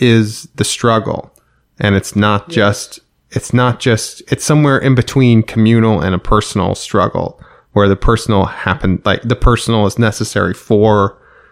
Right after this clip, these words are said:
Speaker 1: the community to raise consciousness. And it's like, the thing is, like, Walter Benjamin said that there's this, like,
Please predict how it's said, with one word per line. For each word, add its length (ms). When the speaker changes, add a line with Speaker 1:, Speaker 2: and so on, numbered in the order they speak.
Speaker 1:
the 80
community 580
to 580
raise 420
consciousness. 920
And 160
it's 160
like, 380
the 100
thing 160
is, 80
like, 120
Walter 340
Benjamin 440
said 200
that 100
there's 220
this, 200
like, 340